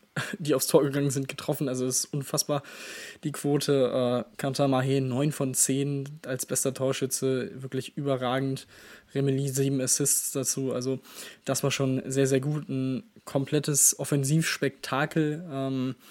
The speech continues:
also <laughs> die Torhüterquoten bei Bahrain sieben Prozent, drei Paraden nur, ähm, auf der anderen Seite acht Paraden, zweiundzwanzig Prozent bei Frankreich immerhin. Also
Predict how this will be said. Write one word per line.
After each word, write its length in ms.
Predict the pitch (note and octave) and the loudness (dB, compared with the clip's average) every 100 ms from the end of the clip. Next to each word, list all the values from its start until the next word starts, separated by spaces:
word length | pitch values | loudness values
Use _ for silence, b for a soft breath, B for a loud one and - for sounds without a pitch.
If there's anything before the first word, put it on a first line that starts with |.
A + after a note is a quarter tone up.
| B B B B _ | B B B B _
also 440 | C#3+ C3 C3 B2 A#2+ _ - | 0 2 2 2 -2 _ -10
<laughs> 220 | - - | -8 -8
die 80 | - | 0
Torhüterquoten 680 | - C#3+ C#3+ C3 C#3+ C#3 C3+ | 6 6 6 0 0 0 2
bei 100 | C3 | 2
Bahrain 460 | B2+ B2+ C3 C3 | 2 2 0 0
sieben 280 | B2+ C#3+ C#3+ | -2 -4 -4
Prozent, 520 | C#3 C3+ - C#3 C#3 | -4 -2 0 -2 -2
drei 160 | - C#3 | 0 -2
Paraden 540 | - C3 C3 C3+ C3+ | 0 -2 0 0 0
nur, 360 | C3+ C3+ C3+ A#2+ | -2 0 0 -2
ähm, 300 | A#2 B2+ A#2 | -2 -4 -6
auf 140 | G#2+ | -6
der 80 | A#2 | -4
anderen 180 | B2+ B2+ | -4 0
Seite 260 | B2 B2 | 0 0
acht 200 | B2 - | -4 -6
Paraden, 320 | - B2+ B2+ B2 | -2 0 0 -2
zweiundzwanzig 500 | - C3+ - C3 C3 | -2 -2 -4 -8 -8
Prozent 320 | C3 - C3 | -8 -6 -6
bei 80 | B2 | -6
Frankreich 420 | - B2+ C3 B2 | -8 -4 -4 -4
immerhin. 360 | C3 B2+ C3+ | -4 -4 -4
Also 260 | A#2+ C3 C#3 | -4 -2 -4